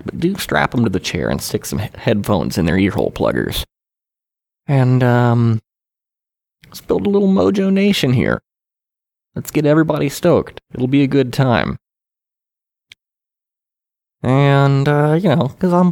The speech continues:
probably giving a really good example out there of exactly what not to do with your life.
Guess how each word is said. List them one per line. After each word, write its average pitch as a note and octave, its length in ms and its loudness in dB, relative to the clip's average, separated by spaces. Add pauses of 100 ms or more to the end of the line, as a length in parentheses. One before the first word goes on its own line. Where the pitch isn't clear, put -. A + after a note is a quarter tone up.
(140)
probably D#3 240 0
giving C#3+ 240 0
a G#2 40 2
really C#3 220 0
good F3+ 220 -2
example D#2+ 480 -2
out E2 180 -2
there C3+ 180 0
of A2 160 2 (380)
exactly B2 680 0
what A2+ 300 0
not G#2 520 2
to A2 80 2
do F2+ 180 0
with A#1 160 0
your B1 120 2
life. - 520 -2